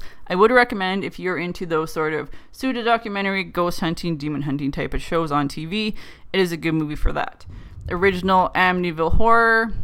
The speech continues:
yes, watch it, still holds up. It is a good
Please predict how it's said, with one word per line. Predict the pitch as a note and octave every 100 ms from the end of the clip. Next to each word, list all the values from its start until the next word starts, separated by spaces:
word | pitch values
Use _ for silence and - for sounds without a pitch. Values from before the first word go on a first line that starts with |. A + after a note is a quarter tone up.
| - - -
yes, | F#3 F#3+ G3 -
watch | F#3 F3 E3 F#3
it, | -
still | - F#3+ F3+
holds | D#3+ D#3+
up. | F#3+ A3+ - - - -
It | E3+ E3+
is | F3 F3 F3 E3+ E3 - -
a | -
good | D#3+ E3 F#3 F3 -